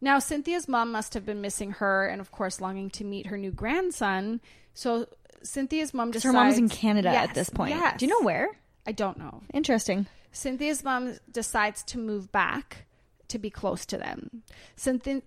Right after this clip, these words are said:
Speaker 1: Cyn hated living with Mimi. She decides, "I'm, I need to move back with my mom."
Speaker 2: Good.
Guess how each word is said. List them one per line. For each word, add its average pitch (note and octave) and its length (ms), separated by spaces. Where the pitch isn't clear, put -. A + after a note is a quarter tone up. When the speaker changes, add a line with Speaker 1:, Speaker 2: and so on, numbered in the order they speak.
Speaker 1:
Cyn C4 380
hated A3 440
living G#3+ 300
with G3+ 160
Mimi. A3 440
She A#3 260
decides, G3+ 680
"I'm, G#3+ 320
I G#3+ 100
need G#3 160
to G3+ 120
move F#3+ 140
back - 220
with F3 120
my F3+ 260
mom." - 400
Speaker 2:
Good. F3+ 320